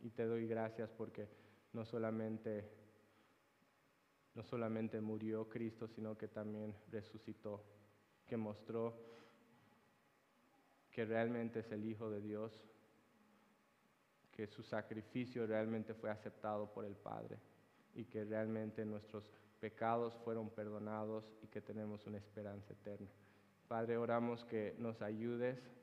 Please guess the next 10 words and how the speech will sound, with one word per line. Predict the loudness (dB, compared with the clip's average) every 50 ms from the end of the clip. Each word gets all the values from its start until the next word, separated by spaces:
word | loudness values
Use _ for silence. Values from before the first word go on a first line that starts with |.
| -20 -20 -20 -20 -20 -20 -10 -8
a | -8 -8
comprender | -4 -2 -2 -2 0 0 0 0 2 2 4 4 4 4
estas | 4 2 2 0 0 0 0
verdades | 0 0 0 0 0 0 0 -2 -4 -8 -12 -16 -12 -8
y | -6 -2
que | 0 2 2
nuestras | 2 2 2 2 2 0 0 0
vidas | 0 0 2 2 2 0 -2 -2
puedan | 0 2 2 2 0 -2 -4
estar | -8 -6 -4 -2 0 0 -2 -4